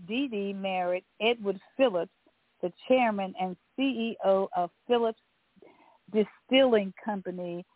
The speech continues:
in Minnesota, the Minnesota-based liquor company. Very, very wealthy.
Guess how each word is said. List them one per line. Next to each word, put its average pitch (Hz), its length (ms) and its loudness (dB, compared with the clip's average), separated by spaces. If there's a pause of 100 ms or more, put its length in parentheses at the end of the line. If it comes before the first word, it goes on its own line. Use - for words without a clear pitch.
(420)
in 233 460 0
Minnesota, 196 800 2
the 175 80 0
Minnesota-based 202 1120 2 (100)
liquor 196 840 2 (1000)
company. 160 680 -4 (960)
Very, 202 280 8
very 180 300 6
wealthy. 170 800 -2